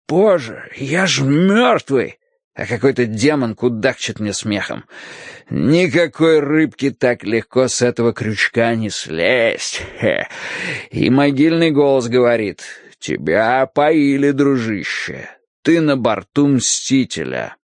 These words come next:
Легендарный линейный корабль французского флота.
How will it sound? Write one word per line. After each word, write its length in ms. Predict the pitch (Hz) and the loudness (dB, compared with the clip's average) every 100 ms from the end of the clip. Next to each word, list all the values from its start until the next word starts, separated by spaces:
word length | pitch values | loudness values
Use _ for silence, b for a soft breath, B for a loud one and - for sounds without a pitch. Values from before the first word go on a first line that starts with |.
| _ _ _ - | _ _ _ -16
Легендарный 800 | 110 107 123 131 147 170 160 | -14 -12 -12 -6 -4 -4 -8
линейный 400 | 139 131 143 139 | -14 -14 -14 -14
корабль 320 | 123 113 120 120 | -8 -4 -4 -4
французского 640 | - 117 - 110 - 110 | -6 -6 -6 -10 -8 -8
флота. 380 | - 95 - | -6 -6 -6